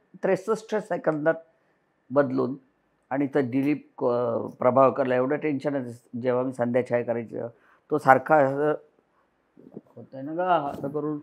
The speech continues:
<laughs> आम्ही जिथे बदलायचे ते खोलीच्या बाहेर स्टेजवरती, "हम्म, आता मी पुढे काय बोलायला लागेल,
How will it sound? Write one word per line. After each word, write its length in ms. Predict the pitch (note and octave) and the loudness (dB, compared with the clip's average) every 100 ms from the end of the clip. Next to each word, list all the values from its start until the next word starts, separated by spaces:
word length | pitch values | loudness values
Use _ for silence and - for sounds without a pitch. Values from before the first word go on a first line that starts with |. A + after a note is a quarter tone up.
| - | -4
<laughs> 1080 | F3+ - - A#3+ - C4+ A#3+ C4+ C4 A#3+ A3+ | -6 -2 0 2 4 6 6 4 -4 -8 -8
आम्ही 360 | - D#3+ E3 D#3+ | -6 -6 -6 -6
जिथे 260 | D#3 D#3+ | -4 -2
बदलायचे 480 | D#3 D3 D3 D3 D3 | 0 -2 -2 -4 -4
ते 120 | D3 C#3+ | -6 -6
खोलीच्या 480 | - C#3+ D3 D3+ C#3+ | -4 -4 -4 -6 -6
बाहेर 440 | C3+ C#3 C#3+ D3+ | -6 -6 -6 -10
स्टेजवरती, 720 | D3+ D3+ D3+ D3+ D#3 C3 D3+ E3 _ _ _ _ _ - | -12 -6 -6 -6 -8 -8 -12 -12 _ _ _ _ _ -8
"हम्म, 340 | C3 B2+ A#2 | -6 -4 -6
आता 180 | A#2+ - | -6 -6
मी 240 | A#2+ A#2+ A#2 | -6 -8 -10
पुढे 240 | C3 B2 | -8 -8
काय 180 | B2 B2 | -8 -8
बोलायला 320 | B2 A#2+ B2 | -6 -6 -6
लागेल, 360 | B2 B2+ B2 | -6 -8 -10